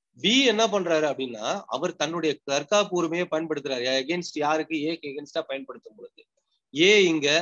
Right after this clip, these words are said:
அவரை மரணம் ஏற்படுத்திட்டா B, இங்க வந்து கொலை குற்றம் தான் ஆகுமே தவிர இவர், அவர் வந்து, ஆஹ், அவர் வந்து இப்ப என்ன பண்றாரு, ஏங்கிறவன் பிய வந்து,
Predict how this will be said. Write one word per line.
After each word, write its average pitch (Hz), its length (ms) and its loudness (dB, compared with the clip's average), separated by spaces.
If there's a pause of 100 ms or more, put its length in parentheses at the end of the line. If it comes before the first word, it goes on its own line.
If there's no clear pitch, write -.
(320)
அவரை 139 260 0 (380)
மரணம் 165 400 0
ஏற்படுத்திட்டா 127 720 -4 (280)
B, 131 220 -4 (800)
இங்க 175 260 -2
வந்து 156 260 2 (260)
கொலை 165 220 0
குற்றம் 151 360 -6
தான் 160 140 4
ஆகுமே 143 280 -2
தவிர 131 220 -4 (340)
இவர், 147 180 0
அவர் 139 220 2
வந்து, 147 300 -4 (520)
ஆஹ், 123 580 -4 (340)
அவர் 147 180 2
வந்து 147 260 0
இப்ப 165 140 0
என்ன 151 140 2
பண்றாரு, 143 440 0 (680)
ஏங்கிறவன் 160 520 0 (400)
பிய 165 300 0
வந்து, 120 300 -4